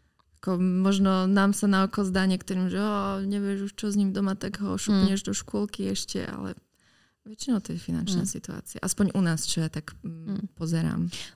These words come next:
Speaker 2: Lebo tu nie je ani podporované to, ako keby, aby tá matka mohla pracovať. Alebo aby obidvaja sa mohli nejak tak podieľať aj s tým dieťaťom, aj v tej práci. Vieš, že nie, nie sú na to podmienky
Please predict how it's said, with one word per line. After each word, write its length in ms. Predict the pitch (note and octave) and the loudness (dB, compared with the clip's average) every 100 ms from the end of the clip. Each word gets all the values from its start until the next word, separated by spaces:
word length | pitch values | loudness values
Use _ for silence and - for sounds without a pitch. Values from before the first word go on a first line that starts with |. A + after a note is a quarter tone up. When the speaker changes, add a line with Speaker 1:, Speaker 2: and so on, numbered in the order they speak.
| _ | _
Speaker 2:
Lebo 320 | - A#3 A#3 B3 | 0 4 6 6
tu 140 | B3 | 6
nie 120 | A#3+ | 6
je 140 | B3+ B3 | 8 8
ani 140 | A3+ | 6
podporované 680 | A3 A3 - A3+ G#3+ G#3 G3+ | 4 -2 2 2 4 4 4
to, 160 | G#3 | 2
ako 240 | G#3 G3+ G#3 | 0 0 0
keby, 460 | - F#3+ G3+ G3 | 0 0 2 2
aby 240 | - G3+ G3 | 0 0 2
tá 100 | G#3 | 4
matka 320 | G3+ G3+ G#3 | 4 2 0
mohla 240 | G3 F#3 | 2 2
pracovať. 720 | G3 G3 F#3+ - F#3 F#3+ - - | 0 -2 -4 -4 -6 -6 -10 -2
Alebo 320 | F#3+ F3+ G3 | 0 2 2
aby 220 | F#3 G3+ | 2 0
obidvaja 500 | G3 F#3+ F3+ F#3 F#3+ | 0 0 0 0 0
sa 140 | - | 0
mohli 380 | F#3+ F#3 F3+ G3 | 0 2 2 2
nejak 340 | F#3 G3 F#3+ - | 2 0 0 -2
tak 180 | F#3+ | -6
podieľať 420 | - F#3+ G3 F#3 F#3+ | -4 0 2 2 4
aj 120 | F#3 | 2
s 100 | F#3+ | 2
tým 140 | - | 0
dieťaťom, 400 | F#3 F3+ G#3 G#3 G#3 | 0 2 0 2 2
aj 180 | F#3+ G3 | 4 2
v 120 | - - | 0 -4
tej 120 | F#3+ | -2
práci. 400 | F#3 F#3+ G3 - | 0 0 0 -2
Vieš, 180 | E3+ A3 | 0 4
že 100 | G#3 | 6
nie, 140 | G3+ F#3+ | 4 4
nie 140 | G#3 | 2
sú 120 | - | 4
na 80 | G3+ | 4
to 140 | F#3+ | 2
podmienky 580 | G3 F#3+ G3 F#3+ F#3+ F3 | 0 2 4 4 4 -2